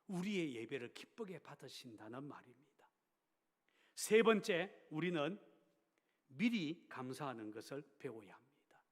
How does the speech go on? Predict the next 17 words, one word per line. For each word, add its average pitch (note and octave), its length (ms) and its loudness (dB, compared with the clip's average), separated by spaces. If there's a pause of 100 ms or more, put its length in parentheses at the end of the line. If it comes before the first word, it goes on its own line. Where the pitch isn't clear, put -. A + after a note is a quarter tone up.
(440)
한번 A#2+ 240 -6
따라해 C#3 300 2
볼까요? D3 560 0 (440)
미리 F3+ 500 0
감사. A2+ 580 -8 (2250)
한번 C#3 220 -8
더 C3 80 -2
따라하십시다. B2 840 -10 (460)
미리 F3 380 2
감사하라. A2 800 -10 (1500)
사실 G#3+ 320 6
오늘 C4 240 10
본문과는 F#3 800 2 (200)
아무 D3+ 280 -2
관계가 F3 500 0
없는 D3+ 360 2
거예요. A#2+ 500 -2